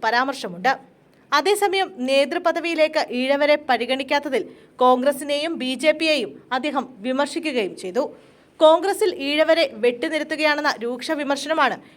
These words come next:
എഡിറ്റോറിയലിൽ വെള്ളാപ്പള്ളി ഉന്നയിച്ചിരിക്കുന്നത്. വന്ന് വന്ന് കോൺഗ്രസിൽ കെ ബാബു എന്ന ഈഴവ എം എൽ എ മാത്രമേ ഉള്ളൂ. കെ പി സി സി പ്രസിഡന്റ് പോലും തഴയപ്പെടുന്നുവെന്നും എഡിറ്റോറിയലിൽ വെള്ളാപ്പള്ളി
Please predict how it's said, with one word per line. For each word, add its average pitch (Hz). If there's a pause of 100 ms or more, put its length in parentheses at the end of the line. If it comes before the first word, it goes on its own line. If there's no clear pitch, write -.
(180)
എഡിറ്റോറിയലിൽ 277 (220)
വെള്ളാപ്പള്ളി 277
ഉന്നയിച്ചിരിക്കുന്നത്. 202 (500)
വന്ന് 247
വന്ന് 277 (140)
കോൺഗ്രസിൽ 262 (160)
കെ 240 (140)
ബാബു 277
എന്ന 269 (400)
ഈഴവ 294 (220)
എം 247
എൽ 269
എ - (100)
മാത്രമേ 208
ഉള്ളൂ. 240 (520)
കെ 320 (100)
പി 392
സി 403
സി 392
പ്രസിഡന്റ് 349
പോലും 294 (140)
തഴയപ്പെടുന്നുവെന്നും 269 (360)
എഡിറ്റോറിയലിൽ 269 (140)
വെള്ളാപ്പള്ളി 262